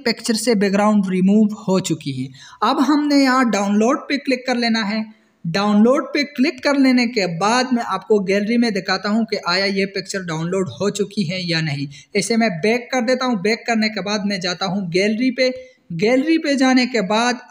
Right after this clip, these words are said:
आपको यहाँ पे मैं दिखाता हूँ, ये देखिए जी, किस तरीके से इसने बैकग्राउंड इस पिक्चर का रिमूव किया है। बहुत ज़बरदस्त वेबसाइट है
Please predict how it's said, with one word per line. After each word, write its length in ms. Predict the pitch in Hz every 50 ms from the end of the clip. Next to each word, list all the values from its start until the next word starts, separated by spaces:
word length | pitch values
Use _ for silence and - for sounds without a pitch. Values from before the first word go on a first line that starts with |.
| -
आपको 480 | 208 208 208 208 208 - - - 214 208
यहाँ 280 | 208 202 180 170 202 196
पे 140 | 202 196
मैं 160 | 190 190 185 165
दिखाता 340 | 165 160 - 190 196 202 214
हूँ, 120 | 202 185
ये 220 | 160 170 180 185 170
देखिए 300 | 165 151 151 - 135 131
जी, 220 | 135 135 127 135 - _ _ _ _ _ _ _ _ _ _ _ -
किस 240 | - 262 277 269 - -
तरीके 380 | 233 240 262 269 262 330 294
से 180 | - - 277 254
इसने 240 | 220 - 269 262 247
बैकग्राउंड 460 | 214 202 196 190 202 208 220 226 226
इस 120 | 214 - -
पिक्चर 340 | - 208 202 - - 220 214
का 140 | 202 220 190
रिमूव 440 | 180 170 165 165 190 208 226 220 220 -
किया 120 | 254 240
है। 160 | 226 226 202
बहुत 360 | 185 202 214 226 190 170 - -
ज़बरदस्त 600 | 185 180 196 185 175 165 160 233 247 247 - 269
वेबसाइट 500 | 247 247 247 - 226 240 262 285 262 -
है 200 | - 247 247